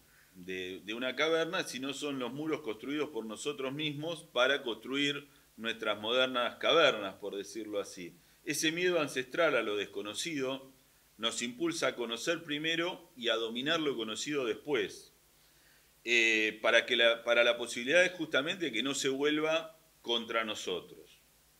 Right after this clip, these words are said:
Eh, por una cuestión circunstancial, mi hija está pasando de quinto a sexto año, una de mis hijas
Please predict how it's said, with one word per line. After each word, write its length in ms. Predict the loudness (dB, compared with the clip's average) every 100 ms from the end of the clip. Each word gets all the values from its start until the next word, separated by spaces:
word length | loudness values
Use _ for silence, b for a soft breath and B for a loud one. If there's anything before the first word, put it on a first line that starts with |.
| _ _ _ b b b b b b _
Eh, 640 | 0 4 6 6 4 2 0
por 160 | 0 2
una 180 | 0
cuestión 840 | 2 0 2 0 0 -6 -8 -10 -16 -20 _ _ _ _
circunstancial, 1040 | -12 -8 -6 -6 -6 2 8 8 6 -2 -14 -20 -20 _ -20 -20 _ _ _ _ _ _ b b b b _ _ -12
mi 140 | -8
hija 180 | -2 -2
está 200 | -2 -4
pasando 460 | -4 -4 -6 -4 -6
de 220 | -6 -8
quinto 420 | -16 -16 -10 -8
a 80 | -6
sexto 540 | -6 -10 -10 -8 -4
año, 320 | -4 -4 -10 -14 _ _
una 240 | -12 -10
de 80 | -10
mis 220 | -12 -14
hijas 280 | -14 -14 -14